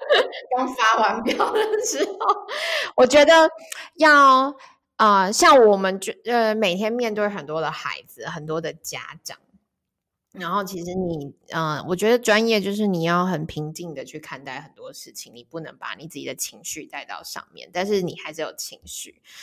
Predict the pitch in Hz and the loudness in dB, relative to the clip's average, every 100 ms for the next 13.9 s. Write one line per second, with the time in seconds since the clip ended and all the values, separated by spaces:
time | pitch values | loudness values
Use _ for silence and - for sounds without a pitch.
0 | - _ - - - _ _ _ _ 170 | -20 _ -14 -14 -18 _ _ _ _ -8
1 | 175 165 127 151 151 147 - - 101 85 | -6 -10 -10 -12 -12 -16 -14 -8 -6 -6
2 | - 247 _ 277 - 156 147 147 - 165 | -10 -18 _ _ -8 -6 -6 -8 -8 -10
3 | - - - - - - - - 180 156 | -10 -12 -12 -12 -12 -18 -18 -18 -18 -14
4 | 156 160 156 - _ _ - 180 214 220 | -8 -6 -8 -14 _ _ -8 0 2 4
5 | 214 208 214 180 170 170 160 156 170 175 | 4 0 -4 -6 -6 -8 -8 -10 -10 -8
6 | 156 175 165 175 196 202 208 175 175 160 | -6 -6 -8 -4 -4 -2 -2 -2 -4 -6
7 | 98 73 90 165 117 180 95 123 165 120 | -6 -6 -8 -10 -14 -16 -16 -14 -14 -16
8 | 139 151 104 - 101 - _ - 104 _ | -16 -14 -14 -14 -20 -20 _ -20 -20 _
9 | - _ _ _ _ 165 170 185 180 208 | -20 _ _ _ _ -8 -6 -6 -2 -2
10 | 185 - - _ 165 165 160 147 156 - | -2 -6 -20 _ -8 -6 -8 -10 -16 -20
11 | _ _ - 214 190 175 170 - - 196 | _ _ -8 -4 -4 -6 -12 -16 -4 -2
12 | 185 180 202 - 254 285 277 254 185 202 | 0 -2 -2 -2 -2 -4 -4 -2 -2 -4
13 | 208 190 151 - 170 151 - 196 208 | -2 -2 -2 -8 -8 -8 -10 -18 -18